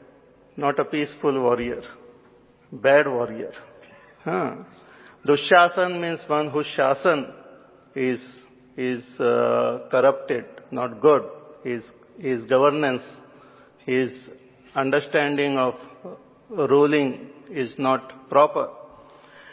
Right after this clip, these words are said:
Similarly, here Dhritarashtra means one who has, one who is holding on to Rashtra.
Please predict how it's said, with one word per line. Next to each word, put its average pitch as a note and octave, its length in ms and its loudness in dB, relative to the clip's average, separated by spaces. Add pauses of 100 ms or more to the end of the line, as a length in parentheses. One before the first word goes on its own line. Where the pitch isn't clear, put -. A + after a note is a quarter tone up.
(680)
Similarly, F#3+ 560 4
here E3 360 2
Dhritarashtra F3+ 1040 2
means D3+ 320 -4
one D#3+ 260 0
who D#3 160 -2
has, D3+ 300 2 (920)
one D3+ 280 0
who D#3 140 0
is D#3 200 0
holding D3 460 0
on D#3 280 2
to D3+ 80 -2
Rashtra. C3 680 0